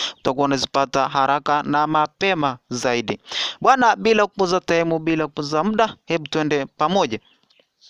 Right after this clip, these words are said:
Hii unayoona hapo ni kompyuta. Sasa hii inaitwa desktop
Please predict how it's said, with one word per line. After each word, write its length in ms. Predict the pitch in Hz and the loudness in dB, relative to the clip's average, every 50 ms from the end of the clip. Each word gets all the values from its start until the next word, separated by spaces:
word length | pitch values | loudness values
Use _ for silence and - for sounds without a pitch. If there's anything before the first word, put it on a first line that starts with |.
| - _ _ _ _ _ _ _ - - - - - - - - - - - - 208 | -20 _ _ _ _ _ _ _ -16 -16 -14 -16 -18 -18 -18 -18 -20 -20 -8 -2 0
Hii 120 | 254 285 277 | 2 2 2
unayoona 540 | 247 226 220 226 220 202 196 190 190 180 170 | 2 2 4 2 2 2 2 2 2 2 2
hapo 380 | 170 165 - - 143 139 139 - | 2 0 0 0 0 0 0 0
ni 200 | 135 139 139 135 | 0 -2 -2 -2
kompyuta. 580 | - - - - - - 226 214 - - 117 101 - _ _ _ _ _ _ _ - - _ _ _ _ _ _ _ _ _ _ _ _ _ _ _ _ _ _ _ - | -2 -2 -4 -2 0 2 2 2 0 -2 -6 -6 -8 _ _ _ _ _ _ _ -20 -20 _ _ _ _ _ _ _ _ _ _ _ _ _ _ _ _ _ _ _ 0
Sasa 360 | - 240 240 - - 190 175 | 2 2 2 2 2 2 2
hii 240 | 160 - 240 262 262 | 2 2 2 2 2
inaitwa 640 | 226 208 190 190 196 196 - - 175 170 170 156 - | 2 0 0 0 -2 -2 -2 0 0 0 0 0 -4
desktop 760 | 135 120 117 147 170 175 - - - - 165 160 160 156 - | -8 -2 0 2 2 2 0 -4 -4 0 0 0 0 -2 -6